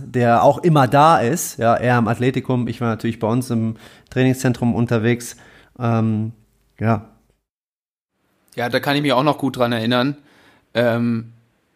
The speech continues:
Speaker 2: <clears throat> weil du warst ja immer auch mit auf der Fläche, wenn wir da damals Training hatten, als ich da noch mittrainier-, äh, mittrainiert hab.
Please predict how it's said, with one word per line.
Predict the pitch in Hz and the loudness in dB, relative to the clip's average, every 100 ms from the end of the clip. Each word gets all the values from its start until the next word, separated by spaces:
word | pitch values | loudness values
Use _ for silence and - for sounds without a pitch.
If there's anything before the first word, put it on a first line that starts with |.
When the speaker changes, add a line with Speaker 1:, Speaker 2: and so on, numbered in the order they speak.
| _ | _
Speaker 2:
<clears throat> | - - 139 139 117 - _ _ _ - - | -10 -6 -4 -2 -4 -12 _ _ _ -14 -12
weil | - 113 117 | -4 0 2
du | 120 120 | 0 2
warst | 123 123 | 0 0
ja | 139 | -2
immer | 123 131 131 120 | -2 0 0 0
auch | 127 127 | -2 -2
mit | 156 - | -4 -4
auf | 123 | -4
der | 123 | -4
Fläche, | 117 139 139 127 | -4 -6 -4 -4
wenn | 120 | -2
wir | 120 143 | 0 2
da | 135 | 2
damals | 117 110 107 104 | 2 2 0 -4
Training | - 117 110 | -4 -2 0
hatten, | 110 - | -2 -4
als | 107 - | -6 -6
ich | |
da | - 107 | -8 -6
noch | 104 | -6
mittrainier-, | 117 117 117 110 107 | -10 -10 -8 -8 -6
äh, | 113 113 | -6 -6
mittrainiert | 110 113 - 110 104 | -4 -8 -6 -8 -4
hab. | 127 - | -6 -6